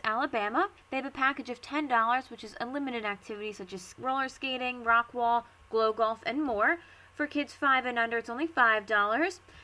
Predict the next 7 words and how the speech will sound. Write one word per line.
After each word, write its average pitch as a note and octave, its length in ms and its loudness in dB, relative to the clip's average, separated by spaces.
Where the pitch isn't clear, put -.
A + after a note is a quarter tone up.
They B3+ 140 -4
also B3+ 240 0
recently B3 480 -10
added A3 300 -4
a G#3 80 -2
paintball A3+ 580 -2
arena, G3+ 380 -2